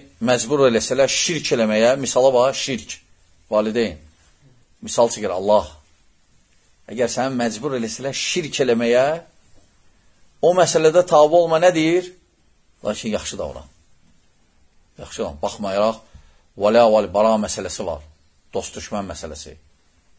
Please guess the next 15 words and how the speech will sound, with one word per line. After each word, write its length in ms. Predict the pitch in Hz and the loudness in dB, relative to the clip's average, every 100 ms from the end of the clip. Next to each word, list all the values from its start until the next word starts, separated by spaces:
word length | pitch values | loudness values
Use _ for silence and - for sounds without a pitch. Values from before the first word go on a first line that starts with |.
| _ _ _ _ _ _ _ _ _ | _ _ _ _ _ _ _ _ _
O 60 | 165 | -2
məsələdə 560 | 165 135 135 139 160 180 151 78 - _ _ _ _ _ _ _ _ | -2 -2 0 2 2 0 0 -6 -16 _ _ _ _ _ _ _ _
dini 280 | 127 139 160 | -4 -4 -2
məsələlərdədir. 800 | 143 - 98 80 71 65 - - - - _ _ _ | -2 -2 -4 -6 -10 -12 -18 -20 -20 -20 _ _ _
Dünya 280 | 110 110 110 | -2 0 -2
məsələlərə 500 | 123 - 107 107 110 | -4 -6 -4 -2 -2
aid 140 | 104 - | -2 -8
deyil, 220 | 101 71 - _ _ _ - | -14 -14 -20 _ _ _ -14
əsasən. 520 | - 95 82 78 - _ _ _ _ _ _ _ _ _ _ - | -8 -8 -8 -12 -18 _ _ _ _ _ _ _ _ _ _ -8
Dini 240 | 113 147 | -6 -4
məsələlərdə, 560 | 123 - 120 117 117 87 | -4 -4 -2 -2 -2 -4
yəni 260 | 127 127 127 104 | -6 -4 -6 -6
olan 280 | 101 107 | -4 -4
dini 260 | 107 101 101 | -4 -8 -8
sevməmək, 600 | - 98 92 87 87 85 | -6 -8 -10 -14 -12 -14